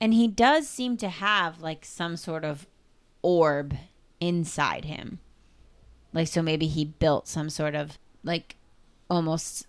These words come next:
Tony Stark-esque orb of metal that's, like, inside his chest that's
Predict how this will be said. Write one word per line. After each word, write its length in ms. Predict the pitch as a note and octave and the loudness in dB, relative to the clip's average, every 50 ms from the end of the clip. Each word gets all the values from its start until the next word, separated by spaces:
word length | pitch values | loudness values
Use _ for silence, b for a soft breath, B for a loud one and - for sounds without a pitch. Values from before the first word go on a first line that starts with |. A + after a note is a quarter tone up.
| _ _ | _ _
Tony 360 | - - F3 D#3+ D#3+ D#3 D#3+ D#3 | -4 0 2 2 4 2 0 -2
Stark-esque 1040 | - - - E3 D#3 D3 C3+ - - - - - D#3 D#3+ D#3 - - - - - - _ _ _ _ _ - | -2 0 4 4 6 4 4 2 -2 -2 0 2 2 2 0 -4 -10 -14 -18 -20 -20 _ _ _ _ _ 4
orb 520 | F3+ G3 F#3 F3 E3+ D#3+ D3+ D3+ D#3 - - | 6 8 8 8 6 4 2 0 -4 -6 -6
of 180 | - E3 D#3 - | -4 -4 -4 -6
metal 480 | E3 E3 F3+ F3+ E3+ D#3 D3 D3 C#3+ C#3+ | -6 -2 0 0 2 2 0 -2 -2 -4
that's, 180 | - D3+ - - | -8 -10 -10 -10
like, 180 | D3 C#3+ - - - | -10 -10 -12 -10 -6
inside 480 | - F#3+ F#3 F3+ - - F3 D#3 D3+ D3 | -4 -4 -2 -2 -4 -2 0 2 2 0
his 200 | D#3 D3 C#3+ - | 0 -4 -8 -10
chest 580 | - - - F#3 E3+ D#3 D3 D3 - - - | -10 -6 0 2 4 4 4 2 -2 -14 -14
that's 500 | - - - - - - - - - - | -12 -12 -12 -12 -12 -14 -14 -14 -16 -16